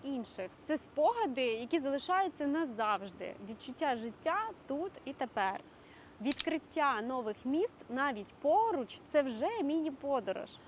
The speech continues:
Подорож — це не просто відпочинок, це зміна фокусу, натхнення, нові сенси. Я завжди думала, що подорожі — це не на часі і дуже дорого. Чому краще подорожувати до того, як станеш мамою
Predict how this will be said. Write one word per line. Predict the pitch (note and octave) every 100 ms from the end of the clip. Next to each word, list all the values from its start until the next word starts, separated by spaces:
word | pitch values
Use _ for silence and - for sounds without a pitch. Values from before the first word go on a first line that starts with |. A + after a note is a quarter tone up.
| - - -
Подорож — | C#4+ E4 F4+ -
це | B3+
не | C4
просто | A#3 C4 E4+ -
відпочинок, | B3+ G#3+ B3 - A#3 G#3 F#3+ -
це | B3+
зміна | A#3 D4 C4+ B3
фокусу, | B3+ C#4 F4 C#4+ A#3 -
натхнення, | A3+ A3 - A3+ A#3 C#4+ G#3 G3 G#3+
нові | A3 A3+ D4
сенси. | - A#3 G3+ - F#3 F#3 - - -
Я | A3+ C4+
завжди | C4+ B3+ A3 A#3+
думала, | G#3+ A3 G3+
що | F#3+ G3+
подорожі — | - F4+ G4+ D#4 D4 -
це | G#3+
не | F#3+
на | F#3
часі | - E4 A#4 A4+ - E4 -
і |
дуже | G3+ G3 A3+
дорого. | G3 F3+ F3+ F#3 - - -
Чому | - D4 D4
краще | G4+ E4 D4+ E4+ C#4+
подорожувати | B3 A#3+ B3 A#3+ B3+ D#4 E4+ B3
до | A3 A#3+ D#4+ E4
того, | - C4+ D#4+ C#4
як | A#3+ A#3+
станеш | - A#3+ C4 C#4 A3+
мамою | A#3+ A#3 A#3+ A#3 G3+ G3+